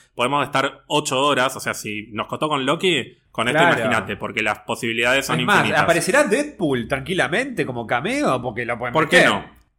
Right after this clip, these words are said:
Speaker 1: Lo que sí quiero saber, como cierre de este episodio, tus expectativas con What If. ¿Qué tenés ganas de ver?
Speaker 2: Ajá.
Speaker 1: ¿Qué no tenés ganas de ver?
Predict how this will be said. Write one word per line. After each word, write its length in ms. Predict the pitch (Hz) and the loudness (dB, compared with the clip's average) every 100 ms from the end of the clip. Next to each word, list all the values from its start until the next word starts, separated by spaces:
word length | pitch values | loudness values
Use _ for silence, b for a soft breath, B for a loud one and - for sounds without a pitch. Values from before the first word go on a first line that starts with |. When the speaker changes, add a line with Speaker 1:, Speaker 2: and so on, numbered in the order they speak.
| _ | _
Speaker 1:
Lo 260 | 156 151 156 | -2 0 0
que 120 | 175 | -2
sí 240 | 170 262 247 | -2 -6 -4
quiero 200 | 240 220 | -2 0
saber, 520 | 160 147 170 180 208 | 0 2 2 2 0
como 200 | - 98 | -6 -10
cierre 500 | - 135 139 131 120 | -4 0 0 0 -2
de 60 | 117 | -4
este 140 | 120 | -4
episodio, 680 | 120 143 180 180 208 240 - - | -4 0 0 2 0 -2 -12 -2
tus 220 | 262 247 | 0 2
expectativas 840 | 233 - 151 139 120 104 92 - | 0 -2 -2 -2 0 -2 -4 -10
con 340 | - 107 101 101 | -10 -6 -6 -6
What 200 | 104 101 | -6 -6
If. 200 | 90 - - | -12 -16 -6
¿Qué 120 | 165 | -2
tenés 240 | 165 151 135 | -2 -2 -2
ganas 220 | 131 117 | -4 -4
de 80 | 107 | 0
ver? 360 | 147 160 160 | 2 2 0
Speaker 2:
Ajá. 360 | 156 107 104 101 | -4 -10 -10 -2
Speaker 1:
¿Qué 180 | 175 175 | 0 2
no 300 | 123 147 175 | 0 -2 0
tenés 340 | 113 135 139 | -2 -2 -2
ganas 260 | 123 120 117 | -2 -4 -4
de 80 | 101 | -4
ver? 460 | 123 143 139 135 | -2 0 0 -2